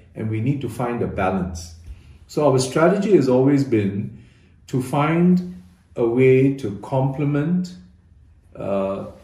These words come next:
the local talent base with the judicious component of the foreign talent, so that it comes together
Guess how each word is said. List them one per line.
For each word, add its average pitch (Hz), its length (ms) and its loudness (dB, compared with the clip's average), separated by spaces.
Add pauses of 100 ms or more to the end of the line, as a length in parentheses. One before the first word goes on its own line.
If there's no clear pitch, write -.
(420)
the 104 320 -6
local 139 560 0
talent 117 420 -4
base 113 460 -2
with 110 140 -6
the 104 100 -6
judicious 131 640 -4
component 107 640 -6
of 92 260 -8 (380)
the 90 80 -12
foreign 104 440 -4
talent, 87 460 -4 (840)
so - 200 -4
that - 440 0 (800)
it 120 180 -4
comes 175 320 4
together 135 800 2